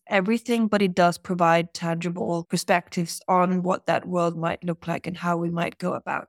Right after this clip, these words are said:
shaping it. So what I wanted to share was actually from the seventh chapter in the book, and it's a manifest for design in the Anthropocene.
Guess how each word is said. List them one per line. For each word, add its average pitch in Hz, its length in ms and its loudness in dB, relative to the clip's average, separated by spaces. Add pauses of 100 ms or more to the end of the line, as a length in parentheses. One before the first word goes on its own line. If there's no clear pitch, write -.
shaping 175 520 -6
it. 170 220 -6
So 185 180 -2
what 175 140 4
I 175 80 6
wanted 185 460 2
to 190 120 -8
share 185 720 0
was 180 300 -4
actually 180 640 -2
from 180 520 0
the 185 120 0
seventh 214 560 -2
chapter - 440 -4
in 180 220 -6
the 175 80 -4
book, 220 380 -4
and 190 100 0
it's 180 180 -4
a 190 60 0
manifest 180 800 2
for 175 300 2
design 170 720 -2
in 175 300 0
the 170 160 -4
Anthropocene. 165 880 -6